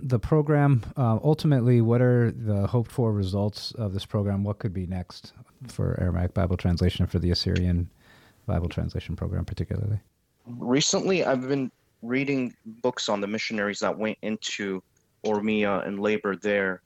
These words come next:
Speaker 1: Mm-hmm.
Speaker 2: And I see that from the printing press, they had done works like Pilgrim's Progress, Shepherd of Salisbury, and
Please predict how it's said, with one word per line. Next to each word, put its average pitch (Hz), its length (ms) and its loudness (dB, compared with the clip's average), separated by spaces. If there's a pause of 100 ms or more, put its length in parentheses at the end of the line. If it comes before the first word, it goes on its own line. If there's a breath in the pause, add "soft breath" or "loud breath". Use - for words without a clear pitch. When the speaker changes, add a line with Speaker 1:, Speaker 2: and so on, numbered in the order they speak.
Speaker 1:
Mm-hmm. 95 140 -8 (220)
Speaker 2:
And 107 200 -2
I 113 140 -2
see 151 600 -6 (100)
that 110 360 -4
from 120 160 -4
the 117 80 0
printing 127 600 -6
press, - 400 -8 (120)
they 110 120 -2
had 113 260 -4
done 117 300 -2
works - 520 -6 (540)
like 104 480 -4
Pilgrim's 107 480 -4
Progress, 104 840 -4 (340)
Shepherd 107 360 -4
of 104 100 -6
Salisbury, 107 840 -4 (680)
and 98 680 -4